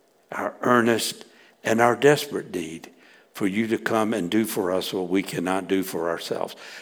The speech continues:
We pray over Chris and Donna and all those that stand with them, that you will raise them up in these days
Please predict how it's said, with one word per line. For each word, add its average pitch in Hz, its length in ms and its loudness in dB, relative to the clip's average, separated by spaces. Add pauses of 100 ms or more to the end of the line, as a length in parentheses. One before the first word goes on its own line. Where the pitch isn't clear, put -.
(120)
We 98 100 -6
pray 101 360 2
over 90 280 0
Chris - 560 -2 (420)
and 80 160 -14
Donna 92 520 2 (200)
and - 160 -6
all 98 240 4
those 98 280 2
that 113 120 -6
stand 104 480 0
with 87 200 -2
them, 80 280 -4 (840)
that 92 240 -6
you 98 160 2
will 90 240 2
raise 95 380 2
them 95 200 0
up 92 220 0
in 87 160 -4
these 87 260 -2
days 82 540 -4